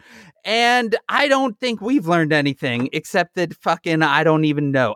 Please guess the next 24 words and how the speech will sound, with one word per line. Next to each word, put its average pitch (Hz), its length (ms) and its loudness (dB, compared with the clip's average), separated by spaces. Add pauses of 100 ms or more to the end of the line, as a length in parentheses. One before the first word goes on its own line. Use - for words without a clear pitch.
I 359 140 2
don't 392 180 4
even 185 300 0
know, 240 320 2
Maureen. 135 560 -4 (300)
I 320 100 0
don't 269 160 4
even, 185 260 0 (140)
I 240 100 -2
don't 233 220 2
even 160 420 0
know. 117 360 -2 (3000)
I 180 40 -4
know 247 200 4
you're 294 180 -2
bobbing 202 480 0
around 220 420 2
in 208 120 2
a 151 40 0
Grecian 185 440 -6
pool 202 340 2
like 160 240 -2
a 175 60 -4
buoy, 135 680 -2